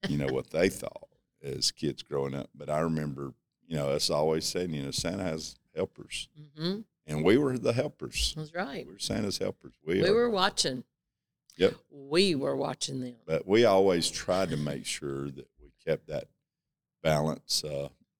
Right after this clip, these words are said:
Speaker 1: Rudolph, you know.
Speaker 2: I love Rudolph.
Speaker 1: I love Rudolph.
Speaker 2: <laughs>
Speaker 1: Nineteen sixty-four. I, it was, uh, the making of the, is it
Speaker 2: Rudolph the Red-Nosed Reindeer?
Speaker 1: Yeah, is it Franklin, Franken Ross or Ross Franken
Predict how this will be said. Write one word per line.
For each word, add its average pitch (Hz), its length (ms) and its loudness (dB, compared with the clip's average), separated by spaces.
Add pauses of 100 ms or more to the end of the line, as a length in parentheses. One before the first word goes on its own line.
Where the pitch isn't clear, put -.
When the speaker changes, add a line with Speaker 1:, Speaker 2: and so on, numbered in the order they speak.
(280)
Speaker 1:
Rudolph, 101 840 4 (200)
you 85 100 -4
know. 76 280 -2 (460)
Speaker 2:
I 190 60 -8
love 220 300 -2
Rudolph. - 440 -6 (180)
Speaker 1:
I 101 100 2
love 82 340 4
Rudolph. 67 480 -4 (380)
Speaker 2:
<laughs> - 220 -20
Speaker 1:
Nineteen 123 440 4
sixty-four. 117 960 0
I, 80 140 -2 (760)
it 85 180 4
was, 80 380 0
uh, 69 320 0 (120)
the 76 160 -18
making 92 380 2
of 78 300 -2
the, 73 240 -4 (480)
is 165 80 -6
it - 20 0
Speaker 2:
Rudolph 185 260 2
the 196 100 -6
Red-Nosed 190 380 -4
Reindeer? 208 380 -4
Speaker 1:
Yeah, 98 160 4
is 80 160 0
it 90 100 -6
Franklin, - 520 -4 (200)
Franken 98 500 -4 (180)
Ross 101 480 0
or 69 140 -4
Ross 87 360 -4
Franken 92 640 -10